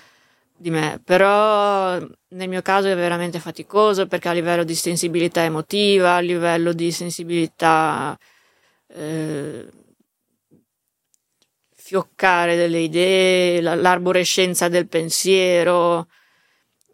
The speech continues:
il pre-, il pensiero che procede su tante frequenze contemporaneamente, ehm,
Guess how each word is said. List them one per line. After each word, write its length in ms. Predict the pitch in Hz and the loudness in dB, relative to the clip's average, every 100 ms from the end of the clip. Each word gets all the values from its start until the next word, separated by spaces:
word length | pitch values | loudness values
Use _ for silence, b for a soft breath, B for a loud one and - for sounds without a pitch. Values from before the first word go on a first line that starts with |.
| 190 _ _ _ | -20 _ _ _
il 120 | 185 | -10
pre-, 180 | 196 196 | -6 -4
il 120 | 190 | 0
pensiero 420 | 196 185 196 190 | 0 0 2 2
che 120 | 180 | 2
procede 500 | 180 180 - 190 175 | 0 -4 0 0 0
su 160 | 170 170 | -2 -4
tante 500 | 175 170 170 175 175 | -2 -2 -4 0 0
frequenze 560 | - 175 180 175 165 175 | 0 -4 -2 -2 -2 -2
contemporaneamente, 2000 | 175 170 170 170 170 165 - 180 190 180 180 165 185 180 175 175 170 170 170 170 b b b b b b _ | -2 -2 -4 -2 -2 -4 -2 0 2 0 -4 0 2 2 2 0 0 0 -2 -6 b b b b b b _
ehm, 920 | 156 170 165 165 165 160 160 156 | -4 -2 0 0 -2 -2 -4 -6